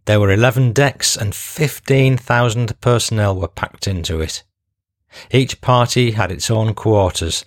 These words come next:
and notices had been posted in the passageways giving directions to those areas. On those long corridors and staircases, one could so easily get lost on the ship.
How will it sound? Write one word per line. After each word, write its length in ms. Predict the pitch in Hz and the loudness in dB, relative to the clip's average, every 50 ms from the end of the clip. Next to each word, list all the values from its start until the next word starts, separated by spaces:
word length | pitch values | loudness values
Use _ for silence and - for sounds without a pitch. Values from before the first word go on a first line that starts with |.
| - - - - - | -14 -20 -16 -8 -4
and 160 | 92 90 95 | -2 -2 0
notices 540 | 104 110 107 - - 113 - - 120 110 - | 2 2 2 2 0 0 0 0 2 2 0
had 120 | 107 92 | 0 0
been 220 | 87 98 98 98 95 | 0 -2 -2 -2 -2
posted 540 | - - 113 110 107 104 - - 101 90 | -2 0 2 2 2 0 -2 -2 -2 -2
in 80 | 101 95 | -2 -2
the 100 | 95 92 | -2 -2
passageways 800 | - - 127 117 - 117 101 - 113 117 113 113 117 113 101 - - - - - _ | -2 -4 -2 -2 -2 -2 -2 0 2 2 4 4 4 2 0 -2 -6 -14 -18 -14 _
giving 300 | - - 87 98 95 90 | -6 -4 -2 -2 -2 0
directions 680 | 87 95 101 110 - - - - - 117 110 110 107 - | 0 2 2 2 2 0 -2 -2 -2 0 0 0 -2 -2
to 100 | - - | -4 -4
those 340 | 80 95 107 107 107 101 104 | 0 2 2 2 2 2 2
areas. 600 | 101 98 98 95 87 87 85 82 80 - - - _ _ _ - - _ - - - - | 4 4 4 2 2 2 0 -2 -2 -4 -6 -10 _ _ _ -20 -20 _ -20 -20 -14 -6
On 180 | - 101 90 90 | -4 -2 -2 0
those 180 | 92 87 85 90 | 0 0 0 0
long 340 | 107 107 117 123 131 127 | 0 0 2 2 2 0
corridors 800 | 123 - - 123 120 120 120 107 120 120 120 120 120 113 - - - - | 0 0 2 2 4 4 4 4 4 4 4 4 4 2 0 -4 -6 -4
and 180 | 98 85 80 | -4 -4 -4
staircases, 960 | - - - - - 104 104 107 101 - - 107 104 101 - - 101 95 92 - - - - - - _ | -4 -4 -4 -2 -2 0 0 0 -2 -2 -2 -2 -2 -2 -2 -4 -6 -6 -8 -8 -12 -16 -20 -20 -16 _
one 280 | - 98 98 90 92 87 | -4 -2 0 0 -2 -2
could 180 | - 98 90 | -4 -4 -2
so 380 | - - - - - 131 120 113 | 0 0 2 2 2 4 4 4
easily 400 | 110 110 104 85 87 87 80 85 | 4 4 2 0 0 -2 -2 -2
get 220 | 82 - 104 - | 0 0 -2 -2
lost 380 | - 101 95 95 - - - - | 0 0 0 0 0 -2 -4 -4
on 180 | 87 80 78 78 | -4 -4 -4 -4
the 60 | 82 | -4
ship. 360 | - - - 101 98 - _ | -4 -4 -2 -4 -4 -6 _